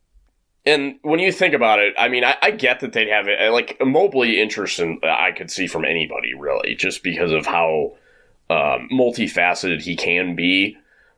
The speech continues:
But when they are, when they already have Beef Stew there, they have, I, I guess, I mean, Plumlee's a movable piece, but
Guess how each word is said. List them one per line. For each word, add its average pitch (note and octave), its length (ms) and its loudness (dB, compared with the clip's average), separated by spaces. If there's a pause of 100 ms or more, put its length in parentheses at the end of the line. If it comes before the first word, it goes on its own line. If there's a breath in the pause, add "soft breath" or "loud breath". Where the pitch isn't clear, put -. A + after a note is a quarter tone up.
(160 soft breath)
But G2 240 2 (180)
when C3 180 2
they C3 140 4
are, B2+ 160 2
when B2 160 2
they A#2+ 120 6
already B2+ 220 2
have G2+ 320 -2
Beef G#2 240 0
Stew A#2+ 340 2
there, G#2 320 6
they F#2 140 4
have, F2+ 500 -2
I, C3 180 4
I C#3 80 2
guess, C3+ 380 -2
I B2+ 60 2
mean, A#2+ 160 0
Plumlee's A#2 460 0
a - 20 -4
movable D#2 460 -2
piece, - 340 -6
but F2+ 420 0